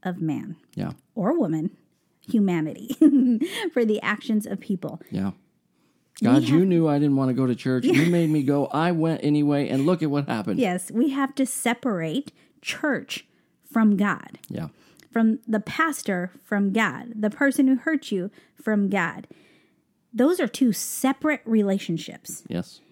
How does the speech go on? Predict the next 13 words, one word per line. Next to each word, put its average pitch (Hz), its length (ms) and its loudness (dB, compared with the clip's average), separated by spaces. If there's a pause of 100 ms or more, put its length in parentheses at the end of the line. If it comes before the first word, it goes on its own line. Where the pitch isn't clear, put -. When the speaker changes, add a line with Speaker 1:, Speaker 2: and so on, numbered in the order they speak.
(120)
Speaker 1:
And 214 220 2
God 294 380 0
does 214 220 0
not 226 400 2
deserve 202 840 -2 (920)
to - 140 0
be 208 140 2
punished - 840 -2 (340)
for - 180 0
the 202 200 -2
actions 202 580 -2
of 196 120 -4
man. 180 280 -2